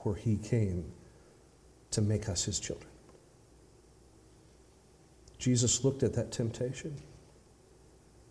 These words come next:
and he said no. Out of his love for you,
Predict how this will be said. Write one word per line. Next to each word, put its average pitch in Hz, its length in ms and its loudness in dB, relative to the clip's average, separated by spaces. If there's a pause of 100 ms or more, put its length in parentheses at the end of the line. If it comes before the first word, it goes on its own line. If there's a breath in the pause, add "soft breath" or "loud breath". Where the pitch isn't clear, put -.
(400)
and 92 140 -6
he 104 320 4
said - 500 0 (160)
no. 92 380 -4 (1800)
Out 104 140 0
of 110 100 2
his 123 240 4
love 123 400 4
for - 320 -2
you, 104 420 4